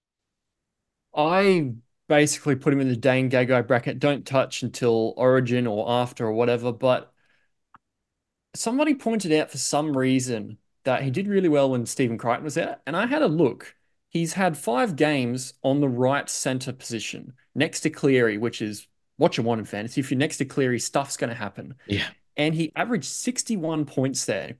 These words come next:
Speaker 1: It's only five game sample, but I mean, in a Panthers backline next to Cleary,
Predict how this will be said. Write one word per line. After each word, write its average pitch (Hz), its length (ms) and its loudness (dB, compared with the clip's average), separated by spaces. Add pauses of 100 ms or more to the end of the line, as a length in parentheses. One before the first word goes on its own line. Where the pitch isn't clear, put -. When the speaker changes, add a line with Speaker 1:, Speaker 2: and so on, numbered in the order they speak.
Speaker 1:
It's 143 120 -2
only 226 180 2
five 202 300 -2
game 190 200 0
sample, 131 480 -2
but 131 220 2
I 139 60 0
mean, 135 460 0 (640)
in 147 120 -6
a 165 40 -8
Panthers 240 380 -2
backline 120 540 -2
next 143 180 -8
to 202 80 -10
Cleary, 185 540 -2